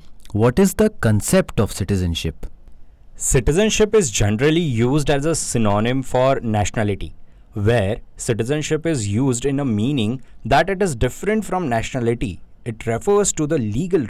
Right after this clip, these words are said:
Speaker 2: rights and duties of individuals attached to the nationality under domestic law. In some national laws, citizenship has a more specific meaning and refers to rights and duties that can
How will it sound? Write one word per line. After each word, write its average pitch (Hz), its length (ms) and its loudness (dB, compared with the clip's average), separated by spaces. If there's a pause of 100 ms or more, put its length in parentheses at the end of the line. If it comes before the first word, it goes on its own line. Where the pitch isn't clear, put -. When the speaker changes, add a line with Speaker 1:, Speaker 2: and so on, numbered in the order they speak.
Speaker 2:
rights 127 500 -2
and 131 220 -6
duties 117 500 -4
of 131 300 -6
individuals 95 840 -4 (500)
attached 110 600 0
to 143 80 -2
the 160 100 -2
nationality 113 800 -2
under 127 360 -2
domestic 98 560 -4
law. 78 180 -10 (640)
In 127 160 2
some 110 260 2
national 104 360 0
laws, 95 360 0 (280)
citizenship 170 640 0
has 139 420 2
a 165 60 0
more 135 320 2
specific 147 640 0
meaning 98 440 -2 (480)
and 143 280 0
refers 170 400 0
to 175 180 0
rights 117 460 0
and 135 160 -2
duties 120 400 -2
that - 240 -2
can 160 160 -4